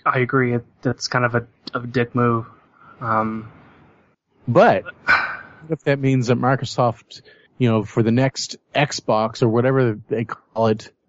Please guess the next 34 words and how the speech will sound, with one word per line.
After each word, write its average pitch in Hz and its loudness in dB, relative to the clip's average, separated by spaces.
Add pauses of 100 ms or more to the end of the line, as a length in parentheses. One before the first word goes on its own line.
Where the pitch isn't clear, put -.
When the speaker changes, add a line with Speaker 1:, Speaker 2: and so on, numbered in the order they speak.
(120)
Speaker 2:
now 139 2
has 123 0
the 131 4
ability 113 2
to - -
just - -4 (140)
do 117 2
cloud 110 0
gaming. 101 0 (260)
You 113 -2
know, 110 -2 (380)
this 135 0
whole 160 2 (480)
idea 127 2
that 113 2 (400)
you 143 -2
don't 185 -2
really 143 0
own, 147 0
you 135 0
know, 123 -2 (720)
people 208 2
are 139 -2
resistant, 113 -2
but 113 2
I 175 2
love 147 2
m-, 113 -4
I 143 0
love 135 2
Sony 117 0
Plus 117 -2
or, 117 2
or 107 0